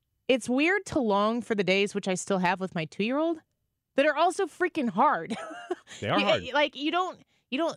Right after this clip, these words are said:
Speaker 1: I don't know what I'm trying to hold on to.
Speaker 2: You can't.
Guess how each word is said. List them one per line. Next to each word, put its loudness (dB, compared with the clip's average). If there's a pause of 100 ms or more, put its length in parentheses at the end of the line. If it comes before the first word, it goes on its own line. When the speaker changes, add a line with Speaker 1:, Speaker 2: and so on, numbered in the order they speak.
(160)
Speaker 1:
I 2
don't -4
know 0
what 0
I'm -4
trying -2
to 0
hold 0
on -2
to. -14 (2250)
Speaker 2:
You -2
can't. -2